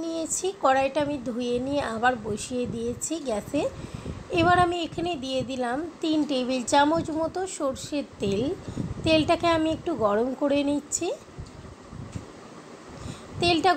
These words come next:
গরম হয়ে গেছে, এখানে দিয়ে দিলাম এক চা চামচ মতো পাঁচ ফোড়ন, আর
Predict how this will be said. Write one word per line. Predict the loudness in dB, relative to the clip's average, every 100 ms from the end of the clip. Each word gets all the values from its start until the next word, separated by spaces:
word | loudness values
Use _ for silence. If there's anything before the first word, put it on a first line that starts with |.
| 8
গরম | 8 6 4
হয়ে | 0 2
গেছে, | 0 0 -4 -4
এখানে | -4 -4 -2 -2
দিয়ে | -2 0
দিলাম | 2 0 2 -2
এক | -2 0
চা | 0 4
চামচ | 2 2 -2 0
মতো | -2 0 -4
পাঁচ | -2 -4 -4 -6
ফোড়ন, | -2 2 2 0 -10 -12 -2
আর | 2